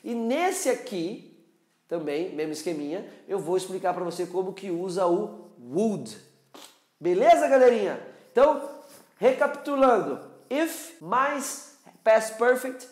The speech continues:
mais would have e o verbo no particípio do passado, pra você fazer uma suposição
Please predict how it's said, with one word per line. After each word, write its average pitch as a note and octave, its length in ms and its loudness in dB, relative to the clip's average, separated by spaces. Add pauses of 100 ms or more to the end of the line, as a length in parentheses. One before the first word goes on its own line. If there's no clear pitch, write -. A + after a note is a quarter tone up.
(200)
mais A3 520 -2
would G#3 320 -6
have G#3 380 -2
e A3 60 -8
o G3+ 40 -8
verbo F#3 320 0
no F#3+ 100 -6
particípio F3+ 420 -6
do F3+ 80 -8
passado, G3+ 720 -2
pra F3+ 100 0
você F#3+ 260 -4
fazer G#3 500 2
uma F#3+ 260 -2
suposição A#3+ 1200 -4